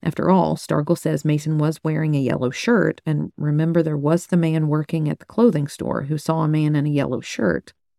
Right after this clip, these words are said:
who had a large sum of money and bought new clothing. Could that man, despite the timeline difference, have been Mason?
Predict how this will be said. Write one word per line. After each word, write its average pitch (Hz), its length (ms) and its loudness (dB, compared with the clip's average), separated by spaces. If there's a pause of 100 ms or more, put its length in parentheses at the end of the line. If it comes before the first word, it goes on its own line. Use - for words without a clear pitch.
who 170 100 0
had 160 60 4
a 143 60 2
large 139 340 -2
sum 180 160 4
of 180 140 4
money 180 420 0 (200)
and 151 140 -2
bought - 220 -2
new - 100 -6
clothing. - 580 -2 (1160)
Could 190 280 4
that 170 260 2
man, 175 640 0
despite 175 400 -2
the - 80 -6
timeline 156 500 0
difference, - 600 -8 (300)
have 151 160 -4
been 147 160 -2
Mason? 170 580 -2